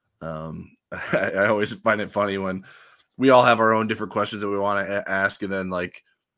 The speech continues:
someone asks, w-, obviously only one person can ask a qu-, a single question about a single thing, and then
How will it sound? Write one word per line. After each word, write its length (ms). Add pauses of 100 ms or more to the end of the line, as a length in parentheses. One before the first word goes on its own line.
(160)
someone 340
asks, 280
w-, 220 (600)
obviously 320
only 300
one 320
person 480
can 160
ask 280
a 140
qu-, 180 (200)
a 60
single 260
question 240
about 80
a 80
single 200
thing, 200
and 80
then 200